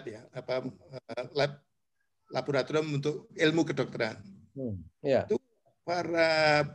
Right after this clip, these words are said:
Speaker 1: petugas pabriknya itu, itu memang ahli-ahli, pakar-pakar.
Speaker 2: Iya, iya.
Speaker 1: Kemudian bahkan hasil, apa, pembuatan di pabrik itu, itu tidak pernah bisa dikenali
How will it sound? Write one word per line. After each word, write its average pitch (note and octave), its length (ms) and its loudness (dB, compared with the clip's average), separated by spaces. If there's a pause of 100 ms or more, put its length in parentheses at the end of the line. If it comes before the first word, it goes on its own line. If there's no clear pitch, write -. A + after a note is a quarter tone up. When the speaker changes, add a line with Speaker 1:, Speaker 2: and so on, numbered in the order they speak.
(180)
Speaker 1:
petugas C#3+ 500 4
pabriknya D#3+ 560 8
itu, G3 400 6
itu F3+ 240 4
memang E3 320 4 (360)
ahli-ahli, C3+ 800 4
pakar-pakar. B2 800 0 (300)
Speaker 2:
Iya, A#2 440 4
iya. - 200 -10 (420)
Speaker 1:
Kemudian C#3 500 6 (840)
bahkan D3 560 4
hasil, D3 720 6 (640)
apa, C3 460 -2 (160)
pembuatan C#3+ 560 6
di D3 100 6
pabrik C#3+ 460 6
itu, C#3+ 540 -4
itu F3 240 -6
tidak G3 580 2
pernah E3 300 0
bisa D3 580 0
dikenali D#3+ 1120 -4